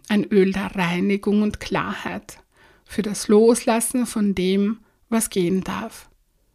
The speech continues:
körperlich wie auch innerlich. Ehrlich, direkt, ohne Umwege. Basilikum,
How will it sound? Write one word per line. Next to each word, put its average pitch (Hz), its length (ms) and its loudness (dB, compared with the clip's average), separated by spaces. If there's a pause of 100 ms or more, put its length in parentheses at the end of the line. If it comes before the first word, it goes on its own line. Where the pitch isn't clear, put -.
(140)
körperlich 202 840 -2 (220)
wie 202 220 4
auch - 260 -6 (480)
innerlich. 202 720 2 (1600)
Ehrlich, 214 680 2 (360)
direkt, - 720 -6 (360)
ohne 226 420 4
Umwege. 185 600 -4 (2500)
Basilikum, 214 1040 0